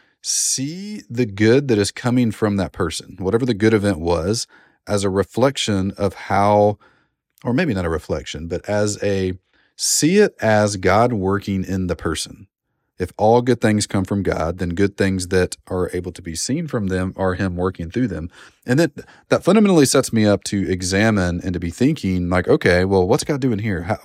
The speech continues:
how has he worked through that person?" Versus elevating the person and being like, "Oh, what's that person doing?" And yes, there are tactical, practical things that person is doing, but fundamentally attributing them to the person versus God working through them, I think sets us up to elevate heroes that should not be heroes,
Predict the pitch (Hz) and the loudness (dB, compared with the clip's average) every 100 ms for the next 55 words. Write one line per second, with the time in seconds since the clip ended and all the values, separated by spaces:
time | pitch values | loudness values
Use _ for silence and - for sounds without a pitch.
0 | 104 101 113 135 120 110 101 101 90 - | -12 -4 -2 0 0 0 0 -2 -4 -2
1 | 101 - 82 123 - 98 110 107 95 85 | -2 -2 0 2 2 0 0 2 0 -4
2 | - 160 196 90 92 92 90 156 113 - | -2 0 0 -4 -4 -4 0 2 2 -2
3 | 101 - 180 95 - 85 82 - _ _ | -4 -4 -4 -6 -10 -14 -16 -20 _ _
4 | _ 127 113 131 - 107 95 90 117 117 | _ -10 0 2 2 2 2 2 -2 -2
5 | 113 113 101 98 98 - 98 92 90 87 | -2 0 0 0 -2 -2 -4 -2 -4 -4
6 | 82 87 82 85 87 98 87 87 - 123 | -6 -6 -6 -10 -6 -4 -4 -6 -2 2
7 | 113 113 110 90 90 - 101 92 90 85 | 2 2 0 0 -2 -2 -2 -4 -6 -8
8 | 82 - 101 - 90 92 - - _ - | -10 -6 -4 -4 -8 -10 -16 -20 _ -4
9 | 92 87 85 90 85 98 135 98 90 85 | -4 -2 0 0 2 0 0 -2 -2 -2
10 | 87 85 85 - 151 - 101 - 92 - | -4 -4 -4 -2 -4 0 -2 -2 -4 0
11 | 90 82 - - _ - 101 85 101 92 | 0 0 -10 -20 _ -6 -4 0 0 2
12 | 90 85 - 107 92 87 85 87 87 - | 0 0 -2 2 4 2 0 -2 -4 -2
13 | 90 82 78 78 78 76 - - | -6 -4 -6 -8 -10 -12 -12 -12